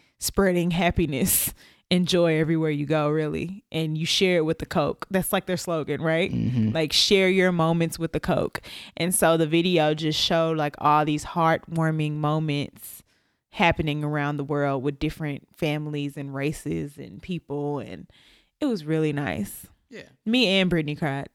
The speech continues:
Speaker 2: Yeah, y'all, y'all some little, you know, saps, but whatever.
Speaker 1: <laughs>
Speaker 2: The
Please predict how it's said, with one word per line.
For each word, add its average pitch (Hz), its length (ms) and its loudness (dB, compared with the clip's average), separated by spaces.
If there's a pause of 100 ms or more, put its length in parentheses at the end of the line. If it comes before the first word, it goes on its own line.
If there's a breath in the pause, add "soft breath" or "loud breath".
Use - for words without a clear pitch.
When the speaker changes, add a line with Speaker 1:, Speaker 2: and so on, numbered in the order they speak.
(100)
Speaker 2:
Yeah, 151 140 -4
y'all, 120 480 0
y'all 127 240 0
some 127 260 -10
little, 117 380 -8 (180)
you 120 100 -8
know, 110 160 -10
saps, - 480 -6
but 123 220 -2
whatever. 143 440 2 (100)
Speaker 1:
<laughs> 311 120 6 (240)
Speaker 2:
The 311 140 0